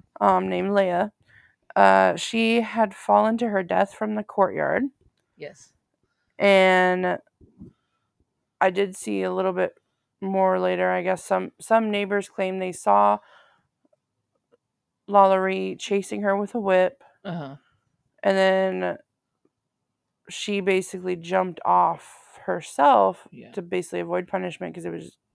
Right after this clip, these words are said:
Speaker 1: just gonna be worse
Speaker 2: Right.
Speaker 1: than death itself. Um,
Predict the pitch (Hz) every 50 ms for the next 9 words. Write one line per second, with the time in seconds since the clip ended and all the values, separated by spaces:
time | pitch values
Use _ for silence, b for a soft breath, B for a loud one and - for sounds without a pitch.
0 | _ _ _ - _ - - - - - - - - - _ - 147 151 147 139
1 | 175 - - - - - 139 156 151 b b b b b b b b b _ _
2 | 233 208 196 - - 175 _ - - 196 - - - - - 202 _ _ B B
3 | B B B B _ _ _ _ _ _ - 196 196 190 190 185 185 185